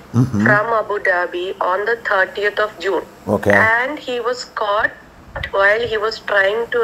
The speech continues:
Speaker 2: escape
Speaker 1: Okay.
Speaker 2: from Kozhikode on the fourth of July. That
Speaker 1: Okay.
Speaker 2: means from thirtieth of June. Until fourth of July, he was here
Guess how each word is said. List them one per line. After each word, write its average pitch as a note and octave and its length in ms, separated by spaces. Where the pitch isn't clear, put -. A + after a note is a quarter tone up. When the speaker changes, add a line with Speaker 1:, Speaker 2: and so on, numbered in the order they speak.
Speaker 2:
escape G3+ 560
Speaker 1:
Okay. G#2 240
Speaker 2:
from A3+ 640
Kozhikode G3+ 720
on A3 220
the C4 60
fourth A#3+ 420
of - 60
July. F3 280
That - 140
Speaker 1:
Okay. - 80
Speaker 2:
means C4 220
from A#3 120
thirtieth G3 640
of F3+ 60
June. D#3+ 300
Until G#3+ 400
fourth A#3 460
of B3 160
July, G3 400
he A3 120
was G#3+ 260
here G3+ 380